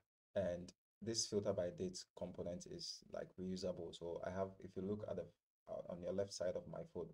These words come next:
file structure, you see lots of folders and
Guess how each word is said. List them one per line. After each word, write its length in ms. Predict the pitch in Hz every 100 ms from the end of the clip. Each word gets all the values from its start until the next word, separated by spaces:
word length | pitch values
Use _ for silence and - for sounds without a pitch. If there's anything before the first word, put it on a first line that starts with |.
| - _
file 220 | 92 90
structure, 440 | 90 82 82 - 92 - _ _ _ _
you 80 | 92
see 180 | - 98
lots 260 | 92 92
of 80 | 82 -
folders 420 | 98 90 87 87
and 100 | -